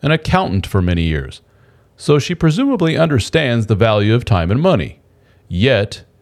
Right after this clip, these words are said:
we have instances like what I experienced with her the other day.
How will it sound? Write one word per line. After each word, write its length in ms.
we 140
have 160
instances 640
like 320
what 220
I 80
experienced 500
with 140
her 240
the 200
other 220
day. 380